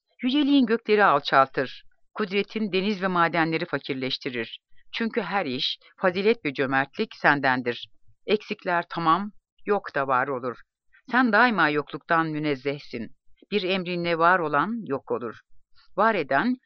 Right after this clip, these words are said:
yok etmesini bozan, kolaylıkla yapmasını bilir. Güz mevsiminde bahçeler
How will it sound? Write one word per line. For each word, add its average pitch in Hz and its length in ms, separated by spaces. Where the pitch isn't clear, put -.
yok - 200
etmesini 135 540
bozan, 143 420
kolaylıkla 196 560
yapmasını 147 640
bilir. 120 380
Güz 277 200
mevsiminde 147 600
bahçeler 147 600